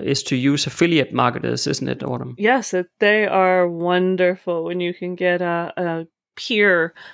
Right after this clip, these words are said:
Speaker 2: to buy into what you're s-, doing and selling and say, put their name on and say, "Yes, this is good," and send it out to their audience. Oh, it's, it, it's a exponential, uh, increase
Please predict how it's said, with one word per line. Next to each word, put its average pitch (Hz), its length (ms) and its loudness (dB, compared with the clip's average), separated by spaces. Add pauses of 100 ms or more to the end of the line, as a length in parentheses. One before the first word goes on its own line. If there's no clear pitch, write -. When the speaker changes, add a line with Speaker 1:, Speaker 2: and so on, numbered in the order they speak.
(140)
Speaker 2:
to 202 140 -4
buy 170 280 2
into 165 440 0
what 165 180 -4
you're 175 120 -10
s-, - 180 -10 (120)
doing 160 380 2
and 160 140 -6
selling 156 380 0
and 156 120 -4
say, 156 340 -2 (140)
put 202 140 -2
their 180 100 4
name 165 220 2
on 160 80 0
and 151 100 -4
say, 165 120 0
"Yes, 160 260 0
this - 180 -6
is 156 120 -8
good," 151 320 0
and 156 120 -6
send 180 160 2
it 160 100 4
out 151 160 4
to 170 80 -2
their 156 440 0
audience. 95 540 -4 (400)
Oh, 214 160 4
it's, - 260 -10
it, 190 260 0
it's 190 260 0
a 175 180 0 (400)
exponential, 175 800 -2 (220)
uh, 165 260 -2 (500)
increase 190 600 -2